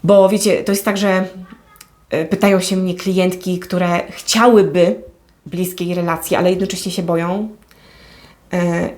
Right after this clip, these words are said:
i słuchajcie, moja, jedna z moich nauczycielek, e, moich mentorek mówi, że jeżeli, e, chcesz relacji, twierdzisz, że chcesz relacji, ale w niej nie jesteś,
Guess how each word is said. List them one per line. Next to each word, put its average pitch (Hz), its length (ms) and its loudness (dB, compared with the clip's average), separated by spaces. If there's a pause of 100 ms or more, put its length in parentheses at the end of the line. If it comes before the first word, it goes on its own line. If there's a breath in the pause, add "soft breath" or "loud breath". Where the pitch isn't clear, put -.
i - 60 -4
słuchajcie, 196 360 2
moja, 190 480 2
jedna 180 240 2
z 170 60 -6
moich 175 220 -4
nauczycielek, 165 800 -4
e, 160 120 -4
moich 160 320 -4
mentorek 156 680 -4
mówi, 165 260 -4
że 160 200 -2
jeżeli, 165 560 -2 (1200 loud breath)
e, 156 380 -4
chcesz 202 320 0
relacji, 202 480 -2 (160)
twierdzisz, 180 300 0
że 170 80 -4
chcesz 170 200 -8
relacji, 165 360 -6
ale 165 140 0
w 165 80 -4
niej 190 180 2
nie 220 180 2
jesteś, - 560 -6